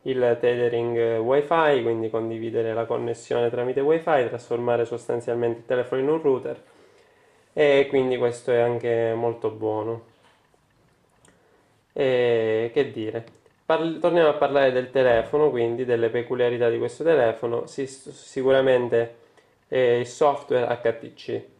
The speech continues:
Abbiamo l'H T C Hub, che è un software che a me non entusiasma perché abbiamo, vabbè, questo, questo meteo con, sì, le animazioni di H T C che sono carine,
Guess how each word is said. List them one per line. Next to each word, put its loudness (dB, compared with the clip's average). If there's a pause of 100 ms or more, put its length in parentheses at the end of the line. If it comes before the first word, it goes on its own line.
(220)
Abbiamo 2
l'H 2
T -8
C 0
Hub, 2
che 2
è 2
un -2
software -2
che 0
a 2
me 0
non 2
entusiasma 0
perché 0
abbiamo, 2
vabbè, -4 (720)
questo, 2
questo 0
meteo 2
con, 0
sì, -6
le 0
animazioni 0
di -2
H -2
T -12
C -10
che -2
sono -2
carine, 0